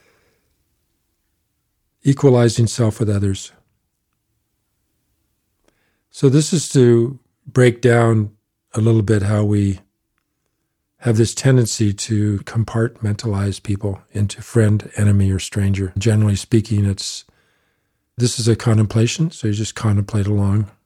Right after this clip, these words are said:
as I'm talking. We may, uh, call people who are nice to us, who fulfill our needs, listen to us, we call them friends. And sometimes if somebody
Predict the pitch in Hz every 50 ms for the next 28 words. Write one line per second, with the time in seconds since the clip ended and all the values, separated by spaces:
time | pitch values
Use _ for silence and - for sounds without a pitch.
0 | _ - 107 101 - 98 98 90 - 98 90 85 - - 110 98 - _ _ _
1 | _ _ _ _ _ _ _ _ _ _ _ _ _ _ _ _ _ _ _ _
2 | _ _ _ _ _ _ _ _ _ _ _ _ _ _ _ _ _ _ _ _
3 | _ _ _ _ _ _ _ _ _ _ _ _ _ _ _ _ _ _ _ _
4 | _ _ _ _ _ _ _ _ _ - - - 147 135 120 113 110 110 107 107
5 | 104 104 104 104 - - - 113 107 104 104 101 101 - _ _ _ _ _ -
6 | 120 110 - 123 113 95 92 110 107 104 104 101 101 98 98 98 101 104 117 120
7 | - - - 127 131 160 160 - - - - _ _ _ _ - 101 101 104 101
8 | 101 98 98 - - 107 - - 113 107 104 104 101 107 110 113 127 131 123 -
9 | - - - _ _ _ _ - 117 110 - - 117 101 - 113 107 107 110 104
10 | - - - 101 - 117 107 101 101 101 98 98 - - 101 98 98 101 104 101
11 | - - - _ _ _ _ _ _ _ _ _ _ _ _ _ _ _ _ _
12 | _ _ _ _ _ _ _ _ _ _ _ _ _ _ _ _ _ _ - 120
13 | 110 - - 120 104 - 113 110 107 101 104 98 - - 107 101 104 101 101 101
14 | 101 101 101 101